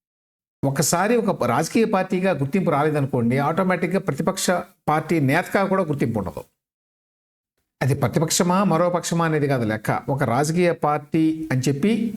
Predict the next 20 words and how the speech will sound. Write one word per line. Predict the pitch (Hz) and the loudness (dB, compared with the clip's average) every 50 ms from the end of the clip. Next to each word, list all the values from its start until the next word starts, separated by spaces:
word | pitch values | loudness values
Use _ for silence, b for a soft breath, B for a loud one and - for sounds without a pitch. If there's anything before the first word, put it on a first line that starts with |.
| - - _ _ _ _ _ _ _ _ _ _ _ _ _ _ _ _ _ _ _ _ _ - | -10 -14 _ _ _ _ _ _ _ _ _ _ _ _ _ _ _ _ _ _ _ _ _ 0
లోక్సభలో | 123 135 170 - - - 185 160 147 151 156 151 147 | 2 2 2 2 0 0 0 2 2 2 2 2 2
కానీ | 139 131 139 180 233 - - - | 2 2 2 0 0 0 -2 -6
తర్వాత | - - - 196 190 180 175 180 180 - 196 175 - - - - _ _ _ _ _ - | -6 -6 -2 0 2 2 2 0 0 0 -2 -2 -2 -6 -10 -16 _ _ _ _ _ -2
అసెంబ్లీలో | 147 139 165 156 156 151 139 127 123 123 120 | 0 2 2 2 2 2 2 2 2 2 2
కానీ | 120 120 147 | 2 2 2
గుర్తింపు | 143 117 117 117 117 170 156 160 | 2 0 0 0 0 0 0 0
రావాలి | 127 117 117 120 120 117 113 110 | 0 0 0 0 2 2 2 2
అంటే, | 107 104 113 - 226 - - - - - _ _ _ _ _ _ _ _ _ _ _ _ _ _ _ _ _ _ _ - | 0 0 0 0 0 -2 -2 -6 -10 -14 _ _ _ _ _ _ _ _ _ _ _ _ _ _ _ _ _ _ _ -2
ఆ | 175 156 147 | 0 2 2
హౌస్ | 127 156 175 208 202 | 2 2 2 2 2
స్ట్రెంగ్త్లో | 202 202 175 156 156 139 139 156 185 233 - - - - - - | 0 0 0 0 0 0 0 2 2 0 0 -2 -6 -6 -2 -2
పది | 151 180 226 | 0 0 2
శాతం | - 196 180 165 - 156 131 | 2 0 0 0 0 0 0
మంది | 127 135 202 247 | 0 0 0 0
సభ్యులు | - 135 113 135 135 110 | 0 0 0 2 2 0
ఉండాలి | 104 101 101 98 98 95 107 101 | 2 0 0 0 0 0 -2 -2
అనేది | - 101 104 110 131 170 262 359 403 - - - _ _ _ _ _ - | -2 0 0 0 2 2 0 0 -2 -4 -8 -12 _ _ _ _ _ -2
ఒక | 220 202 220 | 0 0 0
కన్వెన్షన్గా | 202 202 156 151 170 185 190 175 143 - 147 139 160 | 0 0 0 2 4 4 2 2 2 2 2 2 2
సాగింది. | - - - 117 113 110 101 92 85 78 73 - | 2 2 0 0 0 0 0 -2 -2 -4 -6 -8